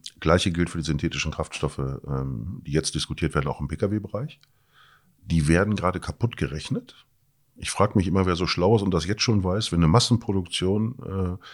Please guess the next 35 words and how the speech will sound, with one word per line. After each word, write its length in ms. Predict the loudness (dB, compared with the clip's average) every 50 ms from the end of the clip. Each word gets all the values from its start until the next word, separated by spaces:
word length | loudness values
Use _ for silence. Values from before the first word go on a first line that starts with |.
| -18 -4 2
äh, 20 | 2
erstmal 320 | 2 4 4 4 6 6
in 160 | 6 6 6
Gang 240 | 6 6 6 6 6
ist, 120 | 4 4 2
was 140 | 0 0
dann 120 | 2 2 4
der 100 | 4 4
Liter 240 | 4 2 2 2 2
kosten 420 | 2 2 0 0 0 0 0 0
wird. 380 | 0 -2 -6 -8 -14 -20 _ _ _ 0 2
Ja? 180 | 2 2 0 -4 -16 -20 -20 -20 -20 -20 -20 -20 _ 2
Wir 240 | 4 4 6 6 6
hypen 320 | 6 6 4 4 2 0
gerade 320 | 2 2 2 2 2 4 2
Wasserstoff, 640 | 2 2 2 0 0 0 -2 -2 -4 -4 -6 -16 _ _ -8
der 40 | -8
ist 140 | -8 -6 -2
brutal 480 | -2 -2 0 0 -2 -2 -2 -4 -6
teuer. 360 | -6 -6 -6 -6 -6 -6 -10 _ _ _ -20 -20 -20 -20 _ -2 0
Der 60 | 0
ist 120 | 2 4
teurer, 280 | 8 8 10 10 8 8
als 360 | 4 4 2 0 -2 -4 -8 -10 -8 -2
wir 240 | 2 4 6 6 6
vor 100 | 4 4
drei 160 | 4 6 6
Jahren, 340 | 6 6 4 4 2 2 4
äh, 120 | 6 4
vor 160 | 6 4 2 -2
zwei 180 | 0 0 2
Jahren 140 | 4 4 4
gesprochen 380 | 2 2 2 2 4 4 4 2
haben. 280 | 2 2 0 -2 0 0
Ja? 180 | 0 0 0